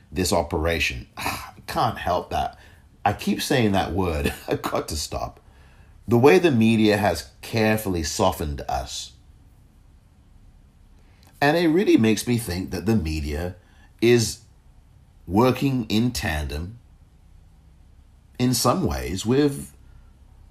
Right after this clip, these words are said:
the Biden folks, just like the media worked in some ways with Trump's folks or with whomever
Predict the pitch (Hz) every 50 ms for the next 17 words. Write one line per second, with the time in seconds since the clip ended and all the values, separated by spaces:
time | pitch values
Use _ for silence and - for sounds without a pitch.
0 | - - - 98 110 107 - 135 147 170 196 135 98 87 - - 71 64 - -
1 | - - - - - - - - - - - - - - - 139 - 180 143 113
2 | 95 123 107 98 98 101 104 107 110 107 104 101 98 - - - - - - -
3 | 85 95 107 107 107 101 - - - - 104 101 98 - - 98 98 98 95 98
4 | 95 95 95 92 104 104 107 - - - 160 165 - - - - - - - -
5 | - - - - 107 113 113 117 117 107 95 95 110 135 135 127 139 147 147 104
6 | 73 -